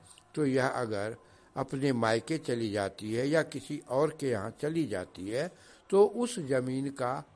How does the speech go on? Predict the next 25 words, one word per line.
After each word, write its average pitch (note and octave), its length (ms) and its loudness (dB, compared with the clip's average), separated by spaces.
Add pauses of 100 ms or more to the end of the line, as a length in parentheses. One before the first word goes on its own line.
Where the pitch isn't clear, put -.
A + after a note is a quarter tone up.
(140)
हकदार A#2+ 440 -2
वह D3+ 300 0
महिला F#2+ 320 -6
होगी। F#2 440 -8 (520)
वैसे C3+ 380 2
देखा C3 360 0
जाता C3 320 0
है C#3+ 80 0
जो C3 220 2
भी D3+ 120 2
शिक्षित B2+ 460 -8
महिलाएं A2+ 580 2
हैं C#3 240 -4 (1300)
उस - 260 0
जमीन C#3 440 4
से E3 200 0
जो B2 220 2
भी D3 120 0
उन्हें B2+ 340 0 (140)
इनकम B2 380 -2 (100)
प्राप्त G#2+ 380 0
हो F2+ 220 -6
रहा G2+ 300 -2
है A#2 240 -6 (480)
उस G3+ 240 0